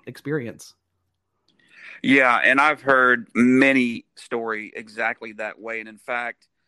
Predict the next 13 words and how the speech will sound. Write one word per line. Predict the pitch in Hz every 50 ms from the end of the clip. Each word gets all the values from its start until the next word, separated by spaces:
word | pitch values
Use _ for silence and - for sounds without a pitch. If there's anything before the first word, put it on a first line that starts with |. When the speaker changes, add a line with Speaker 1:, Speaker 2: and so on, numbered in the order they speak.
| _ _ _ _ _ -
Speaker 2:
um, | - 110 110 110 107 104 104 104 101 90 _ _
one | 117 135 139
of | 131 117
the | 113 - -
earlier | 110 120 123 123 123 117 110 107 104 104 98 _ _ _ -
podcasts | 110 113 117 117 _ - 107 101 101 _ _
we | 110 107 98
did | 95 104 107 104 101 104 101 101
was | 104 104 104 98 - _
with | 113 107 - -
a, | 104 104 98 95 95
uh, | 90 90 90 90
sponsor, | - - - 107 110 117 127 123 - - 98 92 92 92 _